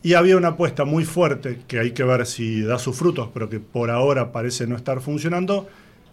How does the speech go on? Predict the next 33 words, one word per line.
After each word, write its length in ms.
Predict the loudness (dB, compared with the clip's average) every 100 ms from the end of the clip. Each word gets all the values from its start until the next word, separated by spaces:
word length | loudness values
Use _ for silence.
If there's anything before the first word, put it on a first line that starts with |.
| _
de 160 | -2 0
transformarse 880 | 2 2 2 -2 0 0 -2 -4 -4
en 60 |
una 100 | -4
especie 380 | -4 -6 -4 -2
de 380 | 0 2 2 0
YouTube 640 | 0 2 4 4 2 -8 -16 -20 -18 -2
del 260 | 0 2
contenido 720 | 0 0 0 0 0 2 2
vertical. 580 | 0 -2 -4 -2 0 -2 -10 -8
YouTube 280 | -2 0 0
que 80 | -2
se 120 | -2
venía 640 | 0 0 0 -2 -2 -4 -2
n-, 240 | -4 -4
negando 540 | -2 2 4 2 2 -2
hasta 240 | -2 0
ahora 540 | 2 2 2 0 -4 -10 -20 _ -8
en 320 | -4 -2 -2
ofrecer 400 | -4 -4 -4 -2
algo 160 | -2 -2
vertical. 340 | -4 -2 -2
De 100 | -2
hecho, 140 | -6 -8
ellos 240 | -8 -8
tenían 260 | -6 -2 -2
una, 320 | -2 -2 -6 -10 _ -20 _ _ -8
una 220 | -2 -2
postura 460 | -4 -8 -4 0 0
bastante 840 | 0 -2 -2 0 0 -4 -4 -4 -4
clara 300 | 2 4 4
al 120 | 0
respecto 760 | -2 -6 -2 -4 -2 -4 -4